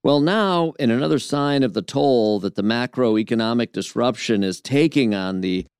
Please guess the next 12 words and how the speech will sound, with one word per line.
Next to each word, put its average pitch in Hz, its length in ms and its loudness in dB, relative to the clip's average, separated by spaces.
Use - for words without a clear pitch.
advertising 101 800 0
economy, 101 540 -2
data 135 340 2
from 117 160 -2
a 104 80 -2
just-published 120 600 -4
report, 131 600 -2
Macroeconomic 127 920 0
Effects 156 480 -2
and 98 140 -4
Perception 131 640 -2
Study, 123 460 0